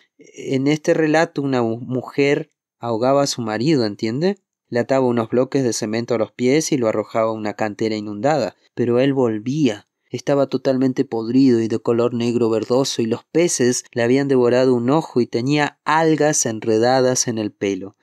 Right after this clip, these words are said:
Volvía y la mataba, y cuando me desperté en medio de la noche, pensé que lo encontraría inclinándose sobre mí, con garras, garras, largas garras. El doctor Harper consultó el reloj digital embutido en su mesa.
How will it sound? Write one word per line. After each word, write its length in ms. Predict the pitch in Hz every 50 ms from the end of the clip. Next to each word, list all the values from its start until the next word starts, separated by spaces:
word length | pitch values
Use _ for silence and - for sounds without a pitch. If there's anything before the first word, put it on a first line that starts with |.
| _ _ -
Volvía 560 | 117 113 110 107 117 123 135 143 139 127 120
y 60 | 117
la 100 | 110 110
mataba, 580 | 107 110 110 107 _ - 131 135 131 123 120 117
y 60 | 113
cuando 400 | - 113 117 117 113 117 113 113
me 140 | 110 113 113
desperté 840 | 113 113 - _ - 120 110 113 113 _ - 143 147 147 143 - _ _ _
en 260 | - 117 113 107 107
medio 440 | 110 117 131 143 151 143 131 117 117
de 100 | 113 107
la 160 | 107 104 104
noche, 580 | 107 113 131 147 147 - - - 180 165 - _ _ _ _ _ _ _ _ -
pensé 340 | 107 107 104 - - 117
que 140 | 107 - 113
lo 80 | 107 110
encontraría 600 | 104 - 110 101 95 - 107 101 101 110 107 104
inclinándose 840 | 104 101 _ - 107 104 104 104 107 107 104 104 101 - - - 110
sobre 360 | - - - 95 90 98 92
mí, 280 | 90 92 95 95 - _ _ _ _ _ _ _ _
con 240 | - - 98 98 92
garras, 720 | - 110 107 107 - - - - - - - - - _ _ _ _ _ _ _ _ _ -
garras, 720 | 113 113 117 117 120 117 113 110 110 104 - - - -
largas 600 | 101 107 113 117 117 113 110 101 92 101 - - -
garras. 760 | 113 107 107 104 95 92 90 87 87 - - - - _ _ _ _ _ _ _ _ _ _ _ _ _ _ _ _ -
El 100 | 110 104
doctor 320 | 110 98 - - 113 110 -
Harper 440 | - 123 123 - - 139 123 120
consultó 840 | - 113 110 104 - - 120 104 95 _ - - 113 113 113 110 110
el 160 | 107 104 101
reloj 360 | 98 104 101 104 107 107 - -
digital 500 | 113 104 - 104 - - 113 113 110 110
embutido 540 | 104 104 98 104 98 - 110 107 107 104
en 80 | 104 98
su 120 | - -
mesa. 460 | 104 95 92 92 90 - - - -